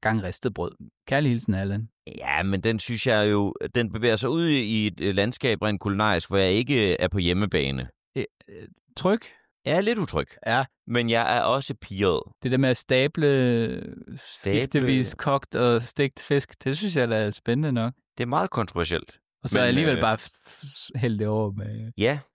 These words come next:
Speaker 2: men, men det er jo ikke helt, øh, anderledes end for eksempel, øh, øh, der er den der ret, hvor du tager kylling og panerer det, og s-, men så skal den faktisk også bare have et læs tomatsauce og ost henover sig og
Speaker 1: Ja,
Speaker 2: svitses af.
Speaker 1: altså.
Speaker 2: Det er jo fordi, der er noget smag.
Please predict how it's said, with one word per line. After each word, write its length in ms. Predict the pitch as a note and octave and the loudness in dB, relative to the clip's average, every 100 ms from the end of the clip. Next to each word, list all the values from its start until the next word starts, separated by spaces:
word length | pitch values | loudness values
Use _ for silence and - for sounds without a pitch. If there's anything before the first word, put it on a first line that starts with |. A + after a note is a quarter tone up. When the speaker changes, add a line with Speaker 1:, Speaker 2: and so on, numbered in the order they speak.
| - - - | -20 -14 -2
Speaker 2:
men, 260 | G#2+ E2 | -2 0
men 240 | G#2+ G#2 F2+ | 0 0 0
det 100 | B2+ | 2
er 40 | |
jo 240 | B2+ A#2 G#2+ | 4 4 4
ikke 320 | G#2+ C3 C3 | 2 0 0
helt, 380 | A#2 A#2+ G2+ - - | 0 0 0 -4 -6
øh, 260 | B1 E2 D#2 | -2 0 2
anderledes 520 | C2 G#2+ G#2+ F2+ E2+ | 2 2 2 2 2
end 180 | D#2 E2+ | 0 0
for 100 | F2 | -2
eksempel, 760 | E2+ G2 F2 - - E2 D#2+ D#2 | -2 -2 -2 -4 -2 0 2 2
øh, 400 | D2 C#2 B1+ A#1 A#1 G1+ - _ - | 2 2 0 -2 -6 -8 -10 _ -12
øh, 460 | G1+ G1+ G1+ - - - - | -12 -12 -12 -12 -14 -10 -4
der 60 | |
er 60 | F2 | -2
den 180 | F2 D2+ | 0 0
der 140 | D#2 | 0
ret, 120 | D2 - | -2 -6
hvor 80 | - | -12
du 60 | |
tager 200 | - F2 D2 | -6 -4 -4
kylling 400 | - F#2 F#2 F#2 | -4 -2 0 -2
og 60 | - | -6
panerer 320 | - E2+ E2 A1+ | -4 0 0 0
det, 280 | - E2+ - | -2 -2 -4
og 80 | E2 | -6
s-, 60 | |
men 140 | E2+ F2+ | -4 -2
så 80 | |
skal 160 | G2+ A2+ | -2 -4
den 100 | F#2 | -2
faktisk 240 | G2 F2+ | 0 0
også 120 | F2+ - | -2 -2
bare 120 | F2+ | 0
have 100 | F#2+ | 2
et 100 | D2+ | 0
læs 300 | C#2+ D2+ D2+ | 0 0 0
tomatsauce 640 | - - F2+ - - D#2 C2+ | -2 -2 -2 -2 0 -2 0
og 80 | - | -2
ost 160 | F#2+ | -2
henover 280 | - D#2 C#2+ | 0 0 0
sig 140 | - A1+ | 0 0
og 240 | G#1+ B1 | 2 2
Speaker 1:
Ja, 60 | G3+ B3 A3+ | 4 4 4
Speaker 2:
svitses 340 | A3 G3+ F#3 F3+ | 2 2 2 2
af. 60 | |
Speaker 1:
altså. 140 | E3 - E3+ - - - | 2 0 -6 -8 -20 -4
Speaker 2:
Det 60 | G2+ | -2
er 20 | |
jo 40 | |
fordi, 240 | F#2+ G2 C3 | 0 0 2
der 80 | |
er 100 | G#2+ | 2
noget 180 | A#2+ A2+ | 2 0
smag. 560 | - - G#2+ G2+ C3 | 0 -4 -2 0 0